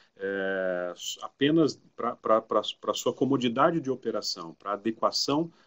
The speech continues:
da sua operação, mas isso tem que tá alinhado à visão de mercado, né? E essa visão de mercado, ela, basicamente, ela é aportada em entender como é que o consumidor, ele percebe a qualidade e as suas entregas,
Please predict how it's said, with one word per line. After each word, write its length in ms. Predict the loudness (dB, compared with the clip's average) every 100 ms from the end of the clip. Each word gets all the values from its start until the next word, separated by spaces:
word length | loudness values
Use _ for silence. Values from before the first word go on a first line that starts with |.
| _
da 140 | -4
sua 180 | -2 -4
operação, 460 | -4 -4 -4 -6 -8
mas 180 | -8 -8
isso 180 | -8
tem 120 | -8 -8
que 80 |
tá 160 | 2 6
alinhado 600 | 6 4 4 4 2 -2 -12 _ _ 4
à 140 | 4
visão 440 | 4 2 2 2
de 140 | 2 2
mercado, 560 | 2 2 4 4 2 _ _ _ _ _
né? 160 | -8 2
E 100 | 4
essa 160 | 4
visão 220 | 2 0 -2
de 80 |
mercado, 520 | -4 -6 2 4 2 -2 _ _ -2
ela, 520 | 2 4 4 4 2
basicamente, 960 | 4 8 8 6 -4 -4 -2 -4 -4
ela 200 | -4 -4
é 220 | -2 -2 -4
aportada 720 | -2 -2 2 4 6 4 -2 -10 _
em 320 | -2 2 4
entender 720 | 4 4 4 4 4 4 4
como 220 | 0 -6 -2
é 120 | -2
que 160 | -4
o 80 | -8
consumidor, 680 | -6 -8 -6 -8 -4 0 0
ele 140 | 0 2
percebe 760 | 4 4 4 6 6 4 -6 -10 _ _
a 180 | -4 -4
qualidade 800 | 2 2 2 2 6 6 4 -6
e 140 | -4 -2
as 80 |
suas 240 | 0 0 2
entregas, 680 | 2 4 4 4 -2 -12